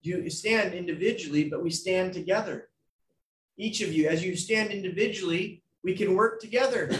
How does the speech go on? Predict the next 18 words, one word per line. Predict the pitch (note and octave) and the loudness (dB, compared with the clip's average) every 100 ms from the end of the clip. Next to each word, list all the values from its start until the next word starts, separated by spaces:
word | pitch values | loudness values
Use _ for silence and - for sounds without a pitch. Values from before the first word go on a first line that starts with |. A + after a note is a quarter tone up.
| - | 0
We're | F3+ | 2
on | A3+ | 2
the | A3+ | 2
same | - A#3 A#3+ A#3 | 0 0 0 0
team. | A#3 C4 B3 D3+ - _ _ _ _ _ _ _ _ _ _ _ _ _ - | -2 0 -2 -4 -10 _ _ _ _ _ _ _ _ _ _ _ _ _ -4
And | C#3 | -2
he, | C#3+ | 0
so | D#3 D3+ | 2 4
that's | D#3 D#3+ | 4 2
why | F#3+ F#3+ | 2 4
in | F3+ E3 | 4 -2
verse | E3+ E3+ | -6 -2
two, | F#3 | -2
he | F3+ | -2
beseeches | E3 D#3 F3+ G3+ D#3 C3 | -4 -4 -6 -6 -8 -2
Euodias | D3 D3 C#3+ C3+ - | 2 4 4 0 -2
and | B2+ | -8
Syntyche | - B2+ C3 B2 A#2+ C#3+ - | -8 -8 -4 -4 -4 -8 -12